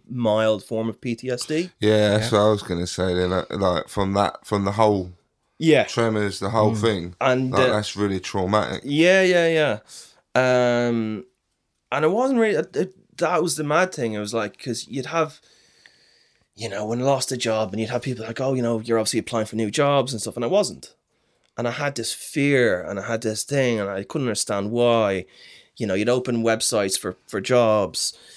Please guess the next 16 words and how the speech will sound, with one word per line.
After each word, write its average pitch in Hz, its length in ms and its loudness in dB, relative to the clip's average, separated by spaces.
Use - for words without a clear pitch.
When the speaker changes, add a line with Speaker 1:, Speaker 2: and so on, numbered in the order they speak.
Speaker 1:
and 95 560 -4
I'd 92 140 -6
look 123 200 -2
at 120 40 -4
the 110 80 -2
jobs 95 500 -2
and 98 80 -2
I'd 101 100 -4
be 95 80 -8
like, 92 100 -14
"No, 90 80 -10
I 85 60 -14
just, - 140 -8
I - 40 -16
can't, - 260 -12
can't, 85 220 -12